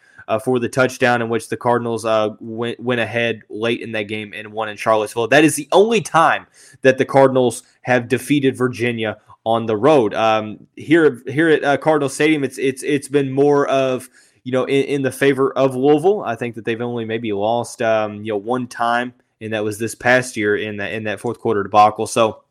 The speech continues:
I'm okay with, uh, Virginia being a team that we play every season because it's one that we're used to playing. They're a cross-division rival anyway, a-, and it's a good opportunity for us. I, I, I think that, you know, it, it's a solid game. It's a, it's a,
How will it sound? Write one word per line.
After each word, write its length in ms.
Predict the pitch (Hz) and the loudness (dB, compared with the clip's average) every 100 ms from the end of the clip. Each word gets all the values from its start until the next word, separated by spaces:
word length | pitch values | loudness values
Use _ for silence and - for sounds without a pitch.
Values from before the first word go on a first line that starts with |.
| _ _ _ _ _ _ _ - | _ _ _ _ _ _ _ 0
I'm 160 | 220 370 | 4 4
okay 340 | 220 - 120 | 2 2 0
with, 240 | 113 113 123 | 0 -2 0
uh, 200 | 113 107 - 147 | 0 0 -8 -4
Virginia 480 | 139 147 120 143 139 | 2 4 4 2 2
being 280 | 127 135 127 | 2 0 -2
a 180 | 120 127 | -2 -4
team 380 | - 135 127 123 | -4 -4 -2 -2
that 140 | 117 | 0
we 120 | 135 | -2
play 340 | 127 123 123 113 | -2 0 0 0
every 240 | 120 120 | -2 -4
season 380 | - 120 113 117 | -4 -6 -6 -6
because 320 | 117 127 123 | -2 0 0
it's 160 | 123 123 | -2 0
one 180 | 135 | 0
that 80 | 131 | 0
we're 120 | 113 | -2
used 280 | 113 123 123 | -2 0 0
to 60 | 127 | -4
playing. 340 | 127 123 117 | -2 -4 -4
They're 160 | 117 113 | -2 -2
a 60 | |
cross-division 640 | - 127 120 - 120 120 117 | 0 2 2 -2 -6 -6 -2
rival 340 | 117 117 104 - | 0 0 -2 -10
anyway, 500 | 120 131 135 156 165 - - - - | -8 -2 2 2 0 -8 -20 -20 -4
a-, 220 | 135 123 | -2 0
and 80 | 139 | 2
it's 160 | 135 143 | 2 2
a 80 | |
good 220 | 135 143 139 | 4 6 6
opportunity 760 | 135 135 131 143 135 127 123 | 6 2 -2 -2 -2 0 -2
for 260 | 123 120 120 | -2 -2 0
us. 300 | 120 113 - | 0 -2 -4
I, 120 | 101 | -2
I, 400 | 101 117 - 120 | 0 -2 -2 -4
I 40 | |
think 300 | 117 131 123 | -4 -6 -4
that, 120 | 123 | -6
you 120 | 120 123 | -4 -4
know, 160 | 123 | -2
it, 100 | 120 | -2
it's 300 | 117 123 127 | 0 -2 -4
a 40 | 117 | -6
solid 480 | - 127 131 127 | 2 4 4 2
game. 360 | 123 123 123 120 | -2 -4 -4 -8
It's 180 | 117 127 | -10 -6
a, 120 | 120 | -4
it's 160 | 131 | -2
a, 100 | 139 | -4